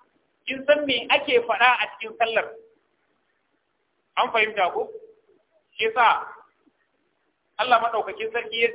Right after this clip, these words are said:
ya zargi wasu mutane. Saboda me? Adha'u salata wa tabu'u shahawat.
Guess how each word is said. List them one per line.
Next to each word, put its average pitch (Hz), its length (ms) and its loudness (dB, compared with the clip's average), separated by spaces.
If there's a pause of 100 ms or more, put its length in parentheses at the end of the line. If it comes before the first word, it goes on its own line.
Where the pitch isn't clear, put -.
ya 247 180 -4
zargi 226 260 -4
wasu 226 200 0
mutane. 185 360 -2 (200)
Saboda 240 300 2
me? 156 140 -6 (460)
Adha'u 254 540 4
salata 247 440 2
wa 208 120 0
tabu'u 226 360 -4
shahawat. 240 480 0